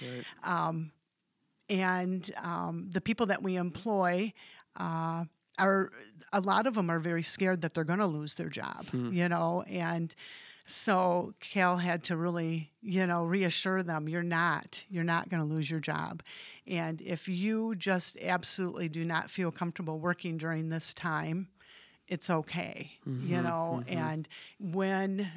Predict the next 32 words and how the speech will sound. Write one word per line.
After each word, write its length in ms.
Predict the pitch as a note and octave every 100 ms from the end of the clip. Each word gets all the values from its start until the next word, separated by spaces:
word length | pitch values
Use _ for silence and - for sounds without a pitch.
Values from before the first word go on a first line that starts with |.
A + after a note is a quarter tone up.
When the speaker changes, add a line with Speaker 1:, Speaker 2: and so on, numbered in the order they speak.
| -
Speaker 2:
we're 200 | F#3+ F3
back 420 | E3+ E3 E3+ E3 -
to 120 | F#3
normal, 800 | F3 F3 F3 F3 E3+ E3 E3+ E3
if, 300 | D3+ - - - D#3 -
you 100 | E3+
know, 220 | D3+ D3+ D#3
at 160 | - -
that 180 | F3
time 220 | - E3 D3+
we 100 | D3+
thought 300 | F3+ E3+ G3
normal 380 | D#3 D#3 D#3 D3
would 180 | D#3
be 320 | D3 F3 D#3+ E3
Speaker 1:
Like, 160 | -
Speaker 2:
after 160 | - A2+
Speaker 1:
around 160 | A2+
now, 220 | G#2+ G2+ G#2+
maybe. 320 | G#2+ G#2+ A#2
Speaker 2:
Yeah, 420 | G#3 G#3+ G#3 F3+ F#3+
or 100 | F#3+
even 360 | G#3+ G3+ F3
three 280 | E3+ G3+ G3+
weeks, 440 | G3 A3+ F3 - -
you 80 |
know, 80 | F3
I 100 | F3
think 220 | E3+ G#3+
Speaker 1:
Hmm. 60 | A3+
Speaker 2:
we 100 | F#3
were 300 | F3 E3 D#3+